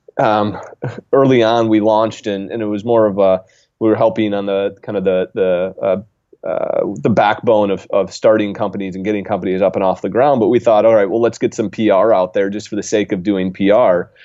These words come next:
When the mentality should have been, "Well, let's do something of value. Let's, let's create something and help them, and then, and then use that. And if it's great, then P R people will talk about it." Um,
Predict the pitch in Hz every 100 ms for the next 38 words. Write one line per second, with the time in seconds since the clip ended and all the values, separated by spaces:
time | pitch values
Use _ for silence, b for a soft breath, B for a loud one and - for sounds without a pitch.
0 | b b _ _ _ - 139 131 120 113
1 | 117 127 147 131 123 - 175 123 113 117
2 | 131 151 - _ 139 139 139 117 107 92
3 | 104 131 127 101 101 95 - 113 - -
4 | 185 214 _ - 123 120 135 139 131 113
5 | 101 95 135 147 123 107 110 117 127 123
6 | 113 117 107 113 101 113 113 107 - 113
7 | 101 113 117 92 - 139 160 117 117 107
8 | _ - 123 117 107 104 98 - 117 104
9 | 95 123 127 110 87 71 64 - - 104
10 | 98 90